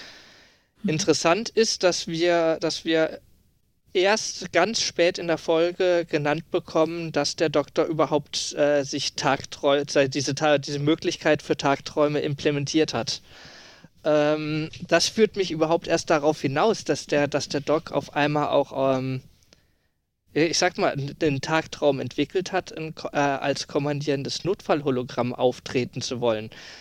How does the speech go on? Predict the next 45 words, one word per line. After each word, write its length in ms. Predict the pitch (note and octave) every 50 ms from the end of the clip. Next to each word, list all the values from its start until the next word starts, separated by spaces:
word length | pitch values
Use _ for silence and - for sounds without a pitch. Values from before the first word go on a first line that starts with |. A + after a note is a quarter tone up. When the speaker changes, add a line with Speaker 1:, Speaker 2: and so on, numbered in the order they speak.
| - - _ _ _ _ _ -
Speaker 2:
Ähm, 680 | D3 C#3+ C#3+ C#3+ D3+ D3+ D#3 D#3 D#3 D#3 D#3 D3+ - - - _ _ _ _ _ _ _ _ _ - _ -
ganz 240 | - D#3+ F#3 G#3 -
am 100 | A3 F#3
Ende 320 | D3+ E3+ F#3 G3+ G#3 G#3
oder, 400 | G3 F#3+ F3 F3 D#3 D#3 D#3 D#3+
oder 200 | D#3+ D#3 D3+ D3 D3
Richtung 280 | F3+ F3+ - - F#3+
Ende 260 | E3 - D3+ E3+ F#3+ G3
der 120 | F#3+ F3
Folge 360 | - - F3 F3+ F3+ F3+ E3+
wird 200 | E3+ E3 D#3+ -
einmal 300 | D#3+ D3+ D3+ E3 F3 E3
dann 180 | E3 E3 D#3+ D#3
schön 260 | - - D#3+ D#3 D#3+
erklärt, 680 | D3 D3+ D3 - - - C#3+ C#3+ D3+ F3 - - - -
äh, 360 | D#3+ D3 D3+ D3 D3 C#3+ - -
was 140 | C#3+ -
der 100 | - E3
Sinn 240 | - - A3 F3 G3
von 200 | - - F3 D#3
Tagträumen 640 | - D3+ C#3+ C#3 - - - - C#3+ C3 C3+ C#3+ B2+
ist. 340 | B2+ A#2 - - - - -
Also 280 | - - C3+ C3+ C#3+ C3+
als 220 | - D3 - F#3+
er 80 | D#3+ C3+
Speaker 1:
Mhm. 20 |
Speaker 2:
sagt, 280 | - D3 D3 - - -
er 140 | - D3 C#3
hätte 220 | C#3+ D3 - D#3+
doch 180 | C#3+ E3+ C#3+ -
den 160 | - D3 B2+
Fehler 380 | - - D#3+ D3 D3 E3+ E3
gemacht, 320 | E3 F3 D#3+ D#3+ D#3 - -
sich 120 | - -
die 100 | - -
Tagträume, 580 | - D#3+ D3 D3+ - - - - E3+ E3+ F3+ E3
ich 140 | - - -
meine, 180 | D#3 D3+ E3 E3+
das 160 | F3+ - -
war 100 | E3+ D#3+
Chakotay, 560 | - - D#3 - - D3 D#3 D#3+ - F3+ E3
der 220 | D3+ D3+ C#3+ C#3+
ihm 120 | - C#3+ C#3+
dann 160 | C#3+ C#3+ C#3
erklärt, 540 | C3+ - C3+ - - D3+ D3 D3 D#3+ - -